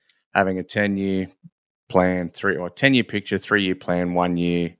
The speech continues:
and then, yeah, and then quarterly rock. So that's how we've done it. And I know you have a very similar process to that.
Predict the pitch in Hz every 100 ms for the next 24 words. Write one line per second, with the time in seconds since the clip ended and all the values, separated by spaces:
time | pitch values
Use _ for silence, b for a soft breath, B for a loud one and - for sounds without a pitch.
0 | - 90 92 92 95 87 85 92 90 87
1 | - 87 85 82 80 82 - 101 147 -
2 | 123 92 92 87 82 85 78 _ _ _
3 | - 110 117 113 104 101 90 98 95 -
4 | 90 82 - 92 90 - 87 - 85 82
5 | 85